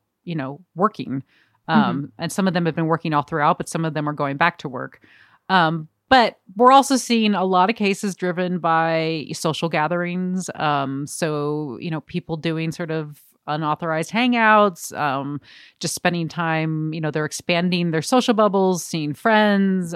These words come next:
Speaker 1: um, going out, um, things that they're told not to do.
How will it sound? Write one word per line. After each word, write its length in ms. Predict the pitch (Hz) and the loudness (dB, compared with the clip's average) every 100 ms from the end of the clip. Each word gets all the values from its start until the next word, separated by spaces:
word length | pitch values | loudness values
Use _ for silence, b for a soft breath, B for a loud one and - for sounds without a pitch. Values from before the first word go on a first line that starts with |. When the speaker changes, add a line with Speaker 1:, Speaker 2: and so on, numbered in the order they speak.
| - | -8
Speaker 1:
um, 300 | 147 139 147 | -4 -4 -4
going 320 | 160 156 165 | -4 -4 -2
out, 440 | 180 185 180 175 - B B B B - | 2 6 6 4 0 B B B B -4
um, 300 | 170 143 156 | -2 0 0
things 240 | - 240 | 2 4
that 140 | 233 196 | 2 -2
they're 120 | 180 | -4
told 280 | - 180 175 | 0 0 0
not 200 | 156 - | -2 -4
to 80 | 175 | -6
do. 520 | 151 135 131 151 | -4 -4 -4 -6